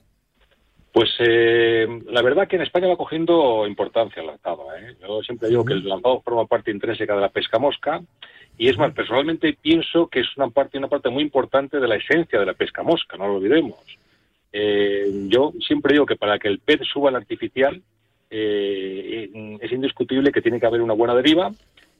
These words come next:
Speaker 1: y previo a eso tiene que haber una buena posada, y previo a eso tiene que haber un buen, una pro-, buena progresión y desarrollo de la línea por el aire. O sea,
Speaker 2: Ujú.
Speaker 1: resumiendo, eh, yo creo que para saber presentar previamente hay que saber lanzar.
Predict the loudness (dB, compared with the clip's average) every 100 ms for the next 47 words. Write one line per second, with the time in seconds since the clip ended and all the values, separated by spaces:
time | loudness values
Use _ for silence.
0 | -2 0 2 4 6 4 0 -6 -4 0
1 | 2 2 2 0 -2 -2 -2 -2 -8 -8
2 | -4 0 2 4 2 0 -4 -2 2 2
3 | 2 -2 -2 -6 -2 0 0 0 0 0
4 | -2 -4 -6 -6 -8 -6 -2 0 0 -2
5 | -4 -2 0 0 -2 -10 _ _ _ _
6 | _ -18 -6 0 2 2 0 -2 0 0
7 | 0 -4 -4 -6 -10 -6 -4 -2 0 0
8 | 0 -2 -4 -8 -8 0 0 0 -6 -6
9 | -6 -8 -6 -6 -6 -6 -10 -16